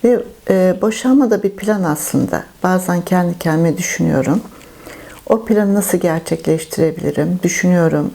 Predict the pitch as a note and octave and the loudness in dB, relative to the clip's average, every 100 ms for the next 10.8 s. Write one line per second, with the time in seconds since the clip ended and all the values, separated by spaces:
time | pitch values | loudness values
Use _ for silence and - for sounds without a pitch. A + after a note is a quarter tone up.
0 | - E3+ F3 E3+ E3 D3+ D3+ F3+ - - | -4 0 0 2 2 0 0 -2 -6 -12
1 | - - - F#3+ F#3+ F3+ F3 F3 F3 F3 | -8 -6 -4 0 2 2 2 0 0 0
2 | D#3+ D3 F#2+ - - - - - - - | 0 -2 -2 -2 -4 -6 -20 -20 -20 -20
3 | - - - - B3+ A3 G#3+ F#3+ G3 F#3+ | -20 -20 -20 0 2 2 2 2 0 0
4 | F#3+ F#3 F3 E3 D#3+ - - F3+ - C#4 | 2 2 2 0 -2 -2 -2 -2 0 0
5 | F#3 - G#3 G#3 G#3 C4+ C#4+ - C4 F#2 | 0 0 2 2 2 2 2 0 -2 -4
6 | - - - - - - - C#4 B3 A#3+ | -6 -12 -20 -20 -20 -18 -2 0 2 0
7 | A3+ - G#3 G3 F#3+ - D#3+ D#3+ D3 C#3+ | 0 -2 -2 -2 -4 -2 -2 -2 -4 -2
8 | C#3 - - - B3+ - - - - G#3+ | -2 -4 -6 -2 -2 -4 -20 -12 -2 0
9 | G3+ - G3+ G3+ G3 - G#3 F#3+ F#3 E3 | 0 -2 -2 0 0 0 2 2 2 0
10 | E3 E3 E3+ F3 D3 - A#2+ | 0 0 0 0 -2 -4 -4